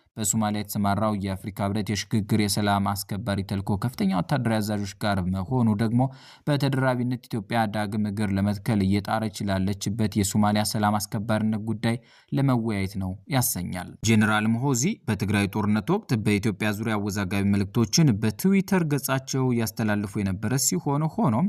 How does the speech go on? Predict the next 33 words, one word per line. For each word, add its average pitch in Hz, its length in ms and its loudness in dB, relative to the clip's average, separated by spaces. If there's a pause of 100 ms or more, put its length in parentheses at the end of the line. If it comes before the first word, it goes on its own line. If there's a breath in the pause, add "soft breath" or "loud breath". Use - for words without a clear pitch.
ባለፈው 92 500 -2
ዓመት 92 400 0 (300)
ወደ 92 280 0
አዲስ 98 360 2
አበባ 107 320 0
ተጉዘው 110 340 -2
ከጠቅላይ 110 340 0
ሚኒስትር 110 300 0
አብይ 104 300 0
ጋር 110 240 -4
ከተወያዩ 98 640 0
ወዲህ 117 280 2
ከኢትዮጵያ 160 440 2
መንግስት 143 340 2
ጋር 131 160 0
ያላቸው 113 440 -2
ግንኙነት 98 460 -2
ተሻሽሏል። 104 580 -2 (480 loud breath)
ኢትዮጵያ 180 360 2 (120)
በሺ 143 220 -4
ዘጠኝ 135 220 -2
መቶ 139 160 0
ዘጠና 131 260 0
ስምንት 131 320 0
ዓመተ 120 280 0
ምህረት 104 380 -2 (120)
ሶማሊያ 95 520 2
ውስጥ 113 280 -2 (160)
ከአልሸባብ 98 600 0
ጋር 101 220 0
መዋጋት 95 640 0
ከጀመረች 95 720 2
በኋላ 123 340 2